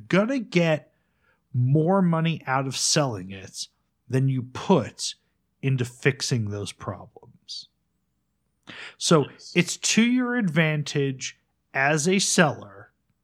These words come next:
Speaker 1: then rather than just go, "I need to unload this thing, I'll sell it cheap and someone can, someone else can just deal with it." It's actually to your advantage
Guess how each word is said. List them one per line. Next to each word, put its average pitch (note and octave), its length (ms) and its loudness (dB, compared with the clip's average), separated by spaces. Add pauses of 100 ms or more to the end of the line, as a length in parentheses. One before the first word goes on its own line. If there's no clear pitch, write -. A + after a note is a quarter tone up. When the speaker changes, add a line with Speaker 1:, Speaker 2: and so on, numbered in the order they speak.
Speaker 1:
then C3+ 220 2
rather D3+ 380 4
than D3+ 220 2
just C#3+ 220 -4
go, C3 280 4
"I B2 120 0
need B2+ 300 2
to C#3 180 -2
unload C#3 840 4
this C3+ 260 -2
thing, G2+ 600 -8 (680)
I'll B2 140 0
sell D#3+ 420 0
it F3 120 -4
cheap B2 600 -2 (680)
and A#2 300 -2
someone C3+ 640 0
can, - 220 -4
someone C#3+ 420 0
else C3 200 -6
can C3+ 200 0
just B2 200 -4
deal C3 260 2
with G2+ 180 -8
it." G#2 200 -14 (380)
It's - 240 -2 (140)
actually G#3+ 680 2
to F#3 460 0
your C#3 420 0
advantage G#2+ 1000 -10